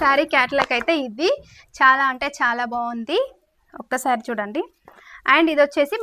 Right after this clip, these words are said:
మంచి సాఫ్ట్ జార్జెట్ వస్తుంది. జార్జెట్ పైన ఈ సిరోస్కి స్టోన్ and రియల్ మిర్రర్స్ అండి. ఇవైతే అక్క ఉంటుందా పోతుందా అంటే మన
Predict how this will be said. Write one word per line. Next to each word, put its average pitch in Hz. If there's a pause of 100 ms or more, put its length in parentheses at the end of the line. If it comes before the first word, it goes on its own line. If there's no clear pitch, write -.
మంచి 392 (140)
సాఫ్ట్ 294 (140)
జార్జెట్ 247
వస్తుంది. 240 (460)
జార్జెట్ 269
పైన 277 (200)
ఈ - (100)
సిరోస్కి 277 (200)
స్టోన్ 262 (220)
and 285 (140)
రియల్ 370
మిర్రర్స్ 277
అండి. 247 (140)
ఇవైతే 247 (360)
అక్క 415 (100)
ఉంటుందా 330 (120)
పోతుందా 277
అంటే 320
మన 285